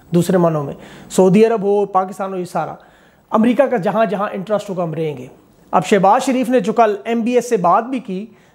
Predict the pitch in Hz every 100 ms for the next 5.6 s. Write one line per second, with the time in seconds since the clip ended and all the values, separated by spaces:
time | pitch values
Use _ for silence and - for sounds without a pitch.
0 | - 214 226 220 220 226 240 220 - 214
1 | 214 196 233 220 233 180 - - _ _
2 | _ - 208 294 277 - 196 170 330 311
3 | 214 240 285 254 294 320 311 349 302 311
4 | 311 - 208 202 214 285 277 269 226 208
5 | 247 - 320 196 151